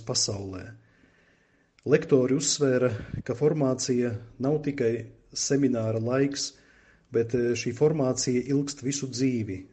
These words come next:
tātad tas ir process. Un, eh, nevis, eh, šajā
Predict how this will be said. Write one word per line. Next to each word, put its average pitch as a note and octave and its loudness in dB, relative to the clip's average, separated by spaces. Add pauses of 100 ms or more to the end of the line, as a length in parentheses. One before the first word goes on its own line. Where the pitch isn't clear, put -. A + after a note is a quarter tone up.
(100)
tātad A2 -4
tas - -6
ir A2+ -6
process. - -4 (1000)
Un, B2 4
eh, A#2+ 2 (120)
nevis, C#3+ 4
eh, B2+ 6
šajā B2 2